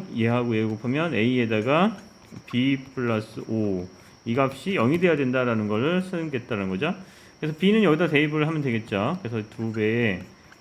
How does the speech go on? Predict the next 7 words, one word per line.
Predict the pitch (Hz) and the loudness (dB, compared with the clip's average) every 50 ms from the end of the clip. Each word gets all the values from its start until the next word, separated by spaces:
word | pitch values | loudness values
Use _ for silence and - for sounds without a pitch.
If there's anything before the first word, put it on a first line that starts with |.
| - - | -12 -6
A가 | 104 110 113 113 120 120 | -4 -2 0 2 2 0
있을 | 117 117 117 - | 0 -2 -4 -4
거고 | - 113 107 117 135 156 165 170 | -2 -2 0 0 0 0 2 0
이 | 147 113 113 120 127 135 | 0 0 0 0 0 0
에이 | 131 123 127 139 156 180 202 220 196 - - - - - - - 131 135 | 0 2 2 2 2 2 2 0 -2 -6 -16 -20 -20 -20 -20 -20 -12 -8
플러스 | 139 135 135 131 131 - 120 | -6 -4 -4 -4 -6 -6 -6
오, | 107 107 113 104 92 | -4 -2 -2 -2 -4